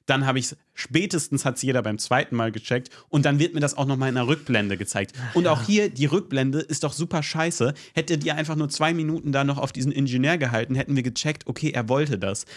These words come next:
Speaker 1: Dazu muss er nicht nochmal sagen, „Rette dein Leben.“ Wir haben das auch gecheckt, wenn wir ihn freudig weinen sehen. Dann
Speaker 2: Ja, so
Speaker 1: verstehen
Speaker 2: billig,
Speaker 1: wir
Speaker 2: so
Speaker 1: das.
Speaker 2: billig.
Speaker 1: Wir sind doch nicht dumm.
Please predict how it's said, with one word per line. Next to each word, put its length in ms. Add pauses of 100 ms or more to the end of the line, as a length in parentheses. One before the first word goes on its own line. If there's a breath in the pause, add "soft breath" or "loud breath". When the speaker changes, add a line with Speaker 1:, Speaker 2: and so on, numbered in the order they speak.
(120 loud breath)
Speaker 1:
Dazu 240
muss 180
er 80
nicht 200
nochmal 300
sagen, 360 (180 loud breath)
„Rette 340
dein 200
Leben.“ 420 (140)
Wir 140
haben 120
das 140
auch 160
gecheckt, 400
wenn 160
wir 80
ihn 160
freudig 520
weinen 300
sehen. 240
Dann 120
Speaker 2:
Ja, 80
so 180
Speaker 1:
verstehen 280
Speaker 2:
billig, 280
Speaker 1:
wir 100
Speaker 2:
so 100
Speaker 1:
das. 120
Speaker 2:
billig. 260
Speaker 1:
Wir 60
sind 200
doch 120
nicht 240
dumm. 240